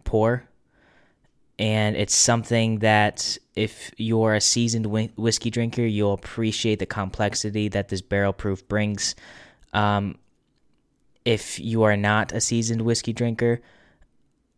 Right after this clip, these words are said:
I mean, if you like whiskey, I think you're gonna like it. I'm not saying don't drink this if you don't drink whiskey,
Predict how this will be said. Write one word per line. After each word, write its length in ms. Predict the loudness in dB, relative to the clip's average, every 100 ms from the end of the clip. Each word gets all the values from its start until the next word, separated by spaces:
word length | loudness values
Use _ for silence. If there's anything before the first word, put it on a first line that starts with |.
| _ _ _ _ _ _ -2
I 60 |
mean, 140 | 0 0
if 100 | 2
you 60 |
like 160 | 4 6
whiskey, 340 | 4 4 2
I 60 | 0
think 200 | -2 -4
you're 120 | -2
gonna 180 | -2 0
like 260 | 0 0 0
it. 240 | -4 -6 _ _ -8
I'm 140 | -2
not 260 | 0 0 0
saying 320 | 0 0 0
don't 340 | 0 0 0
drink 280 | -2 -2 0
this 280 | 0 0 -2
if 160 | -4 -4
you 140 | -6
don't 420 | -4 -4 -4 -6
drink 300 | -6 -6 -2
whiskey, 560 | -2 0 -2 -4 -6